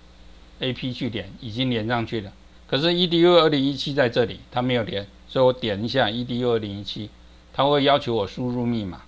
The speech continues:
那我就打一二三七八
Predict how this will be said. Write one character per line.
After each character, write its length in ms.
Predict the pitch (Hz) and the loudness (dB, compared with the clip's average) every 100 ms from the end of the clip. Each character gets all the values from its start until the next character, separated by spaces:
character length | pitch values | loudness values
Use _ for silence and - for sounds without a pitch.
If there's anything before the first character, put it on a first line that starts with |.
| - - - | -20 -20 -16
那 80 | - | -8
我 60 | 104 | -4
就 140 | 113 | -4
打 220 | - 85 | -6 -12
一 380 | 101 107 101 107 - | -12 -10 -10 -12 -12
二 300 | 113 98 92 - | -10 -8 -10 -16
三 340 | - - 101 104 - - - - - - - - - - - - - - - - - - - - | -20 -16 -16 -16 -20 -20 -20 -20 -20 -20 -20 -20 -20 -20 -20 -20 -20 -20 -20 -20 -20 -20 -20 -20
七 260 | - - - - - - | -20 -18 -18 -20 -20 -14
八 140 | 101 | -14